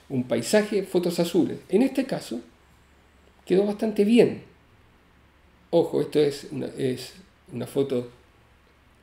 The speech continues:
exper-, experimental. Entonces les pido que, que hagan ejercicios y que podamos compartir en el chat, eh, los distintos experimentos que ustedes puedan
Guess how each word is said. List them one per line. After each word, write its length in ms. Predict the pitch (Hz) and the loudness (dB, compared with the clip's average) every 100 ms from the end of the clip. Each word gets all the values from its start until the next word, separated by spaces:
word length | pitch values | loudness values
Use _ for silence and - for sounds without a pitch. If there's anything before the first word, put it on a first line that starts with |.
| _ _ _ | _ _ _
exper-, 420 | 127 - 123 123 - | -8 -4 -4 -4 0
experimental. 1200 | 160 160 - 147 143 156 151 143 131 - - 123 - _ _ _ _ - _ | -2 -2 -2 2 2 2 0 -2 -4 -8 -8 -8 -18 _ _ _ _ -20 _
Entonces 360 | 135 139 180 175 | 0 2 4 6
les 140 | 156 | 4
pido 460 | - - 220 202 196 | 2 0 6 6 6
que, 400 | - 160 175 - - - _ - _ _ _ | 4 2 2 -2 -16 -20 _ -20 _ _ _
que 140 | 175 190 | 4 6
hagan 200 | 233 220 | 6 4
ejercicios 640 | 208 - 139 123 - - - _ _ _ - | 2 0 -2 -2 -4 -10 -14 _ _ _ -12
y 60 | 135 | -4
que 160 | 151 | 0
podamos 380 | 143 139 175 175 | 4 4 4 0
compartir 440 | 156 147 135 156 156 | -2 -2 0 2 2
en 120 | 135 | 0
el 80 | 135 | -2
chat, 240 | - 135 - - - - - - - _ - - _ _ - | -4 -4 -8 -20 -20 -20 -20 -20 -20 _ -20 -20 _ _ -6
eh, 880 | 123 123 120 120 120 113 117 - 127 - _ _ _ _ _ - - | -4 -2 -4 -4 -4 -6 -8 -10 -16 -20 _ _ _ _ _ -20 -14
los 200 | 135 131 | -8 -6
distintos 800 | 131 131 160 147 156 139 - - _ _ _ _ _ _ - | -6 -2 -2 2 2 2 -2 -14 _ _ _ _ _ _ -16
experimentos 540 | 131 135 127 139 139 | -4 0 2 2 0
que 80 | 131 | -6
ustedes 360 | 127 135 135 - | -4 -4 -4 0
puedan 460 | 135 127 123 123 | 2 4 2 -2